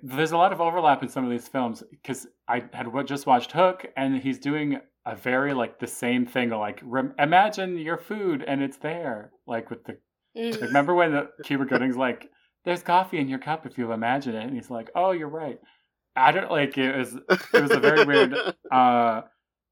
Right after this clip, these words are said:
Speaker 1: crossover thing. Um, or, like, imagine you're flying, and
Speaker 2: Mm-hmm.
Speaker 1: Robin Williams flies
Speaker 3: Yeah.
Speaker 1: around, flies around heaven or the painting,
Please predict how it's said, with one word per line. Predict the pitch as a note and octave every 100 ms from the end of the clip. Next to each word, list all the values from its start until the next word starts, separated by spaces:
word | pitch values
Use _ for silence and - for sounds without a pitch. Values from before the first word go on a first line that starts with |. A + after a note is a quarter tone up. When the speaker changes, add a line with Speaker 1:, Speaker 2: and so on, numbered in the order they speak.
| -
Speaker 1:
crossover | B2+ C3+ A#2 A#2
thing. | A#2+ A2+ A#2 - _
Um, | C3 B2+ B2+ B2+ B2 B2 _ _ -
or, | D3
like, | D3+ C#3+
imagine | C#3+ C#3+ C#3+ C#3
you're | C3
flying, | - D3+ D3+ D3 A#2+ G#2+ G2+ -
and | A2+ A2+
Speaker 2:
Mm-hmm. | - A3+ B3 A#3+ G#3+
Speaker 1:
Robin | A2 A#2 A#2+
Williams | A#2+ A#2+ -
flies | - C3 A#2+
Speaker 3:
Yeah. | G2+ G2
Speaker 1:
around, | C3+ C#3 C3 A#2+ _ _ _ _
flies | - C3 B2+
around | B2+ B2
heaven | A#2+ A#2 G2 G2
or | - B2+ C#3+
the |
painting, | D3+ C3 A2+ - F#2+